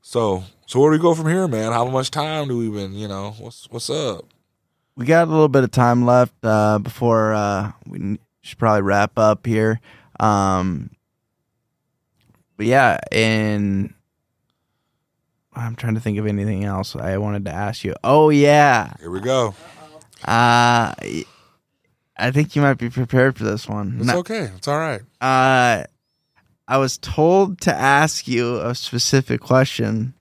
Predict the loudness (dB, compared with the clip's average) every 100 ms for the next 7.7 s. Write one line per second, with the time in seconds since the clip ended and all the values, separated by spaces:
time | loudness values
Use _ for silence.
0 | _ -8 -4 0 2 0 -4 -4 -2 -2
1 | 0 -2 -2 _ _ _ -4 2 2 2
2 | -2 -4 -10 _ _ _ _ _ _ _
3 | _ _ _ _ _ _ -18 -12 -10 -10
4 | -10 -12 -12 -18 -18 -20 _ -20 _ _
5 | -20 -18 -16 -12 -4 2 2 2 0 -4
6 | -4 -8 -10 -12 0 2 4 4 2 0
7 | 0 0 0 0 0 0